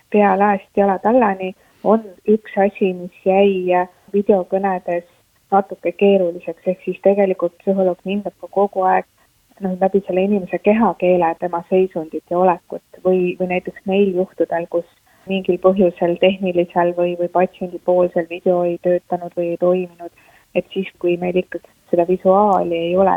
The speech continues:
siis sellest jääb oluline tükk olemata. Nüüd, äh, hästi huvitav on siia kõrvale tuua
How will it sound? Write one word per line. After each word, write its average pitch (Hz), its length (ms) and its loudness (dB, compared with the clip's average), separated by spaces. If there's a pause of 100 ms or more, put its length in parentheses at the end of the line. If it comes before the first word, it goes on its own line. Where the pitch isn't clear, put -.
siis - 180 -20
sellest 180 360 -6
jääb 175 180 -2
oluline 170 440 -2
tükk - 400 -2
olemata. 175 720 -2 (460)
Nüüd, 190 260 4
äh, 175 300 0
hästi 196 320 0
huvitav 208 480 0
on 175 140 -12
siia 180 120 -2
kõrvale 196 440 0
tuua 170 260 -6